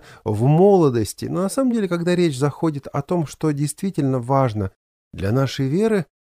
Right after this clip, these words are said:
что действительно важно для наших убеждений, мы, э, все становимся пламенными. Я, по крайней мере, надеюсь на это. Знаете, порой нам,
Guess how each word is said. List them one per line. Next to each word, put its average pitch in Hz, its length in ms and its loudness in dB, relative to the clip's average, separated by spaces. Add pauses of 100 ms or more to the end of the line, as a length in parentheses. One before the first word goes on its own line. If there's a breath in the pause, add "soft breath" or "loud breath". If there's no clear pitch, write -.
(100)
что - 180 -2
действительно 160 440 0
важно 147 340 2
для 139 160 -2
наших 143 360 -2
убеждений, 156 640 -2 (340)
мы, 190 260 6
э, 160 260 0
все - 360 0
становимся 170 500 -2
пламенными. 113 680 2
Я, 165 80 -4
по 165 80 -8
крайней 160 220 0
мере, 131 140 0
надеюсь 127 640 4
на 87 160 -6
это. - 300 -10 (400)
Знаете, 139 420 -2
порой 131 380 -2
нам, 147 340 0